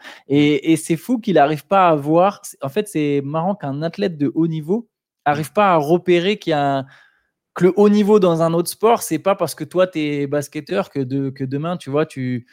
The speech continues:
Speaker 1: Ouais.
Speaker 2: tu, tu, tu vas, euh, c'était un peu comme ces histoires de, bah, LeBron James, en six mois, ça devient le meilleur handballeur du monde, tu vois.
Speaker 1: Mm.
Speaker 2: Euh, même si, bon, là, c'est encore différent. <laughs> Il peut y avoir encore un autre débat. Mais, euh, mais voilà, John Jones, bah ouais, ok, c'est cool. James Johnson, il donne des coups de pied depuis cinq, six ans, hein.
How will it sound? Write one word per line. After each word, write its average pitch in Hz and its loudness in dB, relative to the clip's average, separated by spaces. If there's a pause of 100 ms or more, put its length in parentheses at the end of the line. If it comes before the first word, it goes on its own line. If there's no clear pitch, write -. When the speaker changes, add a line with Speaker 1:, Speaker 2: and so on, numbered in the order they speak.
(160)
Speaker 1:
Ouais. 98 -10
Speaker 2:
tu, 127 -6
tu, 131 -8
tu - -12
vas, 135 2
euh, 107 -6
c'était - -8
un 147 -4
peu 180 4
comme 151 -4
ces 131 -8
histoires 165 0
de, 127 0
bah, 123 -2
LeBron 127 -2
James, 156 0
en 127 -6
six - -10
mois, 156 -2
ça 131 -8
devient 127 -6
le 135 -2
meilleur 135 0
handballeur 135 0
du 135 -10
monde, 135 -10
tu 123 -20
vois. 123 -20 (420)
Speaker 1:
Mm. 107 -12
Speaker 2:
Euh, 113 -6 (400)
même 127 6
si, 135 2
bon, 135 6
là, 143 8
c'est - 0
encore 135 6
différent. 127 -2
<laughs> - -10
Il 131 -20
peut 147 2
y 143 8
avoir 147 8
encore 151 0
un 147 -12
autre 143 -20
débat. 139 -16 (340)
Mais, 151 -8
euh, 143 0
mais 147 -6
voilà, 185 0
John 151 -6
Jones, 196 0 (100)
bah - 2
ouais, 202 0
ok, 165 -2
c'est 156 -12
cool. 190 -10
James 143 -8
Johnson, 151 -10
il 143 -16
donne 139 -2
des 135 4
coups 135 -10
de - -16
pied 160 2
depuis 147 -4
cinq, 139 -2
six 156 -2
ans, 170 6
hein. 120 2